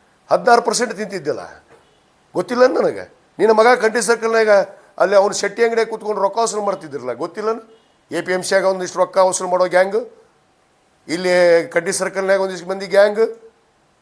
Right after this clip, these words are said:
ಇವಾ ಮಾಡಿದ ಕರ್ಮ ಕಾಂಡ ಐತಿ. ಮಾತಾಡ್ತಾನೆ ಇನ್ನೊಬ್ಬರ ಬಗ್ಗೆ, ಅಂದ್ರೆ ಅವ ತಿಳ್ಕೊಂಬಿಟ್ಟಾನೆ ಇವರು ಹಿಂಗೆ ಮಾಡಕತ್ತಾರ ಅಂತೇಳಿ. ನಾವು ಅಂಥ ಜನ ಅಲ್ಲ, ನಮಗೆ ಅಕ್ರಮ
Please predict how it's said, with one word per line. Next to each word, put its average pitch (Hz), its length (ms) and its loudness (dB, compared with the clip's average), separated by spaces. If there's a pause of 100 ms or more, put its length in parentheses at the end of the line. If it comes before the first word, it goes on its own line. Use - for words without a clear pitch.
(200)
ಇವಾ 110 180 2 (160)
ಮಾಡಿದ 226 320 0
ಕರ್ಮ 180 200 -2 (100)
ಕಾಂಡ 156 200 -2 (100)
ಐತಿ. - 180 -20 (1300)
ಮಾತಾಡ್ತಾನೆ 185 540 0
ಇನ್ನೊಬ್ಬರ 123 320 -8
ಬಗ್ಗೆ, 110 160 -6
ಅಂದ್ರೆ 214 200 2
ಅವ 208 180 8
ತಿಳ್ಕೊಂಬಿಟ್ಟಾನೆ 185 500 -4
ಇವರು 170 160 -4
ಹಿಂಗೆ 165 220 -4
ಮಾಡಕತ್ತಾರ 131 420 -6
ಅಂತೇಳಿ. 90 280 -20 (500)
ನಾವು 131 180 -2
ಅಂಥ 117 140 -10 (120)
ಜನ 92 120 -16 (100)
ಅಲ್ಲ, - 100 -20 (1000)
ನಮಗೆ 143 260 -2
ಅಕ್ರಮ 139 220 -2